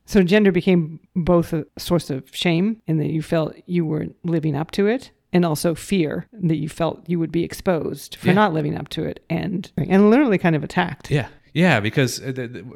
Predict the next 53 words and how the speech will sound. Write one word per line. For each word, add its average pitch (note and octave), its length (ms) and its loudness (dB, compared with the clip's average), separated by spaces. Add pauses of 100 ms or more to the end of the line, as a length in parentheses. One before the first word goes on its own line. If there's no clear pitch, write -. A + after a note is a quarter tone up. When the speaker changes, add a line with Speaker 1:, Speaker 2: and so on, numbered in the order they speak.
(100)
Speaker 2:
when, B2+ 220 -6
when B2+ 120 -2
I A#2+ 100 0
look D#3+ 200 -2
back A#2 220 2
at G2+ 80 -4
my, G2 100 -6
my G2 240 -4
observations G2+ 640 -4
of, E2 120 -4
like, - 140 -12
how C3 100 -6
many C#3 120 0
times G#2+ 260 -4
did F2+ 180 -8
I G2 320 -4
get F#2 160 -6
attacked E2 400 -12
directly E2 360 -12
for - 140 -12
this E2 120 -14
stuff, E2+ 300 -10 (100)
on G#2+ 160 -4
average, A#2+ 540 -4
if - 180 -12
I A2 140 0
were G#2 100 -4
to, G2 160 -4 (180)
to G2 140 -12
say G2+ 300 -4
the F#2+ 100 -4
amount F#2 220 -6
of F#2+ 80 -10
times F#2 320 -8
that D#2+ 260 -10 (260)
I - 60 -12
witnessed G#2+ 720 -8
people A#2+ 220 -2
being G#2+ 160 -4
attacked G#2 340 -6
versus G2 260 -8
me F#2 200 -6
being A2 180 -8
attacked, G#2+ 480 -8
it E2+ 160 -14
was, E2 180 -14
like, C#2 160 -12
ninety-five F2+ 840 -8
percent E2 420 -12
other F2+ 220 -8
people - 300 -16
being - 180 -16
attacked - 420 -18